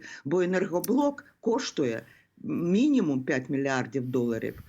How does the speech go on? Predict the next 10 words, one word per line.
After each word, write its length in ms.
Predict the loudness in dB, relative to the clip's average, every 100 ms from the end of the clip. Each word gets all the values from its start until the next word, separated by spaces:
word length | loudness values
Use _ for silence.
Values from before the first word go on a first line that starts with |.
| -20 -6
А 140 | 0 0
взагалі 640 | 0 -2 0 2 2 2
досвід 480 | 2 0 0 -4 -4 -18 -6
показує 500 | -4 0 -2 0 0
в, 240 | 0 0
в 140 | 0
інших 280 | -2 -4 -8
кра-, 140 | -4 -2
е, 100 | -2
державах, 600 | -2 -4 -2 -2 -4 -10